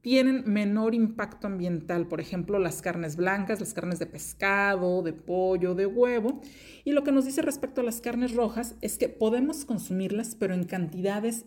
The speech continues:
limitadas. Es decir, podemos consumir una ración pequeña de aproximadamente sesenta gramos, es decir,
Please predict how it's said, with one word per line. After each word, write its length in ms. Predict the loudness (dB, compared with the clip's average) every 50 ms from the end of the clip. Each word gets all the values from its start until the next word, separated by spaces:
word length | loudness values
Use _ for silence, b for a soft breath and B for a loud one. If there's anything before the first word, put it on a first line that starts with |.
| -8
limitadas. 1040 | -6 -4 -2 0 2 4 4 4 2 0 -2 -2 0 2 2 0 0 -2 -6 -8 -10 -14 b b b b b b
Es 200 | 0 0 2 2
decir, 580 | 0 0 2 2 2 2 2 -2 -14 -20 -18 -8 -4
podemos 340 | -2 -2 -2 -2 -4 -4
consumir 400 | -6 -6 -6 -4 -4 -2 -2 -2
una 320 | -4 -4 -4 -2 -2 -2 -2
ración 480 | -2 -4 -6 -6 -4 -2 -2 -2 -2
pequeña 680 | -2 -4 -6 -4 0 2 2 4 4 4 4 2 2 2
de 60 | 0
aproximadamente 840 | -2 -4 -6 -10 -8 -8 -8 -6 -4 -4 -6 -6 -6 -6 -6 -8 -8
sesenta 460 | -8 -10 -8 -8 -6 -6 -6 -4 -2
gramos, 640 | 0 2 2 2 2 2 2 0 0 -2 -4 -6 -6
es 140 | -8 -8
decir, 320 | -6 -6 -4 -4 -4 -6